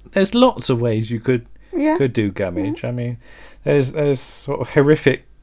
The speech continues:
Speaker 1: you know, uh, th-, stories of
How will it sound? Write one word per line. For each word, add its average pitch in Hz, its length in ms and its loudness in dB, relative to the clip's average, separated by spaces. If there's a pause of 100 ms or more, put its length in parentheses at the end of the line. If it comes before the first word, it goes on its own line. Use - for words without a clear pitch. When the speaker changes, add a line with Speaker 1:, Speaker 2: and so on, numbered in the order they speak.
(500)
Speaker 1:
you 131 140 -2
know, 104 240 2
uh, - 240 -10
th-, - 280 -14 (360)
stories 113 680 6
of 117 200 0